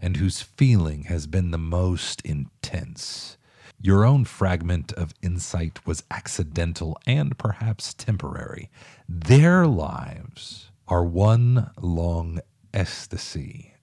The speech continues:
of denying that the world is a dull place. It is nothing to you to learn to understand that the world is not a dull place.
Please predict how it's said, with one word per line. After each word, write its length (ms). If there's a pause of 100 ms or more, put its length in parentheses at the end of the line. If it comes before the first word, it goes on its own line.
of 200
denying 960
that 140
the 80
world 640
is 140
a 80 (240)
dull 720
place. 840 (380)
It 120
is 140
nothing 380
to 120
you 280 (100)
to 140
learn 280
to 140
understand 800
that 140
the 60
world 280
is 100
not 160
a 60
dull 180
place. 600